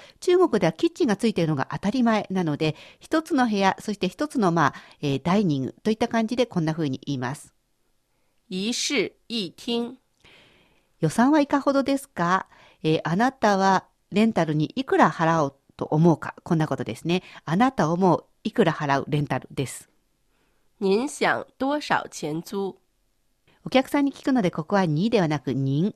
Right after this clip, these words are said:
Speaker 1: というふうな言い方をします。一ヶ月五万円くらいでありますか？ということなので、えー、一ヶ月五万円、大体ということで、最後に、左右、大体というのをつけます。
Speaker 2: 一个月五万日元左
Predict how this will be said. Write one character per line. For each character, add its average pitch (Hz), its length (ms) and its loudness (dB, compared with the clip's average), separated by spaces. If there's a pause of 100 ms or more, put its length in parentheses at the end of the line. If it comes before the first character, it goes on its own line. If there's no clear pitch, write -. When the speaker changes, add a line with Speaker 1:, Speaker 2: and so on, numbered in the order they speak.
(100)
Speaker 1:
と 226 80 0
い - 20 4
う 220 40 0
ふ - 20 -2
う 247 60 0
な 233 100 0
言 151 80 -2
い - 40 -6
方 151 240 -6
を 156 60 -2
し - 160 -10
ま 123 140 -4
す。 - 160 -18 (720)
一 208 120 0
ヶ 349 140 2
月 185 400 0
五 147 160 0
万 196 220 2
円 285 160 0
く 302 120 -4
ら 285 140 2
い 214 120 0
で 151 340 0
あ - 80 -10
り 156 100 -2
ま 160 140 -2
す - 100 -16
か？ 175 280 -2
と - 220 -6
い 151 100 0
う 139 40 -8
こ 139 140 -8
と 139 100 -6
な 135 140 -4
の 131 140 -4
で、 151 260 -2 (340)
え 143 240 -2
ー、 - 140 -8
一 160 120 -10
ヶ 233 160 -2
月 196 360 -4
五 143 200 -4
万 156 300 2
円、 139 240 -4 (340)
大 180 280 0
体 220 240 -2
と 165 80 0
い 143 60 2
う 143 40 -4
こ - 100 -6
と 117 100 -8
で、 - 100 -10
最 277 220 -4
後 202 100 -2
に、 143 180 -2 (100)
左 123 360 -4
右、 190 180 2 (480)
大 208 220 0
体 190 220 -2
と - 60 -2
い 160 40 0
う - 20 -2
の 131 80 -2
を 127 40 -4
つ - 100 -20
け 139 140 -6
ま 123 180 -6
す。 - 160 -20 (1120)
Speaker 2:
一 185 180 -4
个 226 180 0
月 202 480 0
五 143 200 -10
万 226 340 0
日 180 300 -4
元 147 280 -6
左 - 220 -10